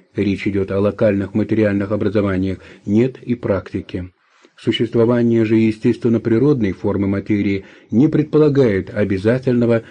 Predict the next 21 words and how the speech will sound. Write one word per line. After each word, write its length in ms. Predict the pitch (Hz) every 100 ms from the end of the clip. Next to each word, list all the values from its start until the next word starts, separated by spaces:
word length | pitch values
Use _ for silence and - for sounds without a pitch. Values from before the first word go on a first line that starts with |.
| -
существования 840 | - 110 113 104 101 101 113 113 104
социально-практической 1300 | 113 98 107 101 101 - 92 - 117 117 - 107 104 - -
её 280 | 101 92 92
формы. 560 | - 95 90 90 87 - _ _ _ _ _
В 100 | -
этом 220 | 135 143
отношении 500 | 139 160 139 156 147
представляется 720 | 139 135 131 131 139 131 127
неприемлемой 800 | 123 131 139 131 127 107 92 92
формула 560 | 90 117 120 117 113 113 - -
философии 600 | - 107 98 117 104 110
и 60 | 104
практики, 760 | 110 107 95 - 90 98 92 - -
согласно 480 | - 101 104 104 107
которой 360 | 104 95 110 104
материя 540 | 101 95 117 117 113
не 220 | 107 120
существует 800 | 123 131 - 131 - 135 113 92
вне 500 | 98 98 98 98 107 - _ _
и 160 | - 107
независимо 920 | 110 127 120 107 98 95 113 113 117